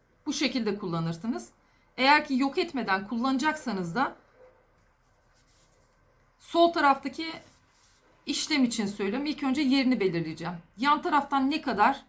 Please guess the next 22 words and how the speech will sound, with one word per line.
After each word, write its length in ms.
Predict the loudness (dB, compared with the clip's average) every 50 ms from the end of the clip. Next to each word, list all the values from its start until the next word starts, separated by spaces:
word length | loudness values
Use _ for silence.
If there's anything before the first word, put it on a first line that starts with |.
| _ _
şuradaki 480 | -20 -16 -10 -8 -6 -4 -4 -4 -2 -2
mesafeyi 640 | -2 -2 -2 -2 -2 0 0 0 -2 -4 -8 -6
istiyorsam 640 | -6 -6 -6 -6 -4 -2 -2 -2 0 0 -2 -2 -2 -6 -14 _ _ _ _ _
oraya 300 | -4 0 0 2 2 2
bir 100 | 2 0
işaret 560 | 0 -2 -4 -4 0 2 2 2 2 0 -2 -4
noktası 460 | -6 -6 -6 -8 -8 -8 -10 -10 -6
koyacağım. 480 | -4 -2 -2 -2 -2 -2 -2 -2 -2 -4 -8 -20 _ _ _ _ _ _ _ _ _ _ _ _ _ _ _ -8
Üç 200 | -6 -4 -2 0
dört 200 | 0 0 2 2
santim 340 | 4 4 4 2 0 -4 -6
kadar 360 | -4 -2 0 2 2 2 4
ben 220 | 4 4 4 2
burada 240 | 0 -2 -4 -4 -2
diyelim 260 | -2 -2 -2 -2 -4
ki 120 | -4 -2 -2
mesafe 500 | -2 -2 0 0 0 0 0 -2 -4 -4
bıraktım. 360 | -4 -6 -6 -8 -12 -14 -16 -16 -18 -20 -20 _ _ -20 -20 0
Karşı 360 | 4 6 6 6 6 2 -4 -4
tarafın 420 | -4 -4 -4 -4 -4 -6 -6 -4
gelişi 480 | -2 -2 0 -2 -2 -4 -4 -4 -4 -4
de 180 | -4 -6 -6